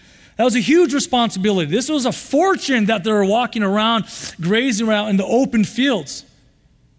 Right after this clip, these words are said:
Absolute fortune. I mean, huge target for, for not just for animals,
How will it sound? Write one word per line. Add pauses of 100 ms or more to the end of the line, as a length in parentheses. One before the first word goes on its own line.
Absolute
fortune.
I
mean,
huge
target (580)
for,
for
not
just
for (280)
animals,